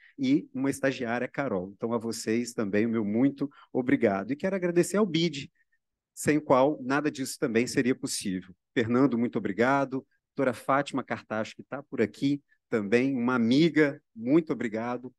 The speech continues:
Maurício, muito obrigado. Em nome de vocês, tantos consultores e consultoras que já passaram ao longo desses dois anos, eh, por aqui. Bom, feito todos esses agradecimentos, esses registros, vamos à apresentação do Programa de Modernização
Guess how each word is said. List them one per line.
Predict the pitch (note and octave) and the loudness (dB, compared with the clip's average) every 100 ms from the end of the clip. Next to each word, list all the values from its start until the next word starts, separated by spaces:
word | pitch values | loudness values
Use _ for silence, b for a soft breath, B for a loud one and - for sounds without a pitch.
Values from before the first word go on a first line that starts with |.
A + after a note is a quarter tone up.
| _ | _
Maurício, | B2 B2 A2 A2+ A2+ - A#2+ | -2 0 0 -2 -4 -8 -6
muito | A#2+ A#2 | -6 -4
obrigado. | G#2 A2+ C3 C3+ | -4 -2 -2 -2
Em | C3 | -2
nome | B2 A2+ | -2 -4
de | A2 | -6
vocês, | G#2+ - C3+ - | -6 -2 -2 2
tantos | - F#3+ G#3 | 8 8 8
consultores | - D#3+ C#3 - C#3+ C#3 | 0 -4 -4 0 2 2
e | C3 | -4
consultoras | C3+ C3 B2 C3 B2 C3 | -4 -4 -4 -4 -2 -2
que | - | -4
já | A#2+ - | -6 -4
passaram | A#2+ - A2 A2 A2+ b b | -6 -4 -2 -2 -2 b b
ao | B2 A2+ | 2 4
longo | A2+ A2+ A#2+ | 4 2 0
desses | A2+ A#2 G#2+ | -2 -4 -2
dois | A#2 A#2 G2+ | 2 2 2
anos, | G#2 G#2+ A2 A2 - b b b | 0 0 0 -2 -6 b b b
eh, | A#2 A2+ A2 | 0 2 2
por | - C3+ | 2 4
aqui. | A#2 - - - _ _ - | 2 0 -12 -12 _ _ 2
Bom, | A2+ - - _ _ | 2 2 -16 _ _
feito | - C#3+ C#3+ | 2 2 4
todos | D#3 C3 | 2 4
esses | C3+ - | 0 2
agradecimentos, | A#2+ A#2 A#2 A#2 A2 A2+ A#2 A#2 | 0 0 -4 -6 -6 -2 -2 -2
esses | A2 - | -6 -6
registros, | G#2+ G#2+ F#2+ C3+ - C3 - | -4 -4 -4 -8 -8 -12 -4
vamos | G#2+ B2+ B2+ - b b | 2 2 0 -4 b b
à | B2+ B2+ | -6 -4
apresentação | A#2+ B2+ A#2+ A#2 A2+ - A#2 A#2+ | -4 -4 -2 -2 -4 -4 -4 -4
do | |
Programa | A#2 B2+ G#2+ B2 | -4 -4 -2 -2
de | A2+ | -2
Modernização | A#2+ D3 C3+ B2+ A2 G#2+ A#2+ A#2+ | 0 0 0 -2 -4 -4 -2 -4